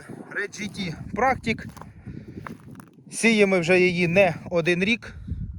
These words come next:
Яка репродукція, Бог його зна. Висів аналогічний, що я тільки що показував, але, е, по срокам посів на дванадцять днів пізніше. Там, я як вже говорив,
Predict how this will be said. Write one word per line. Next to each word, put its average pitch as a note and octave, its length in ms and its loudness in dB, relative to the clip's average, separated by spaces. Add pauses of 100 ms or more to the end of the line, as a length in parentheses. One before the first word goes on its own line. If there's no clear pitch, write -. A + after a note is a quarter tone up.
(320)
Яка F3 300 4
репродукція, D#3 600 0
Бог G#3 220 4
його G3+ 160 4
зна. F3 220 -2 (460)
Висів G3 520 2
аналогічний, G3+ 840 4 (640)
що - 140 8
я F#3 140 12
тільки F#3 280 8
що D#3+ 140 2
показував, C#3 640 6
але, F3+ 480 10 (1160)
е, C3 440 2 (460)
по F#3+ 120 12
срокам A3+ 520 8 (420)
посів G#3 320 8
на F3+ 120 8
дванадцять D#3 420 6
днів E3 380 4
пізніше. D3+ 500 2 (600)
Там, F3+ 160 8
я E3+ 100 8
як D3+ 100 6
вже E3 140 12
говорив, D3 400 8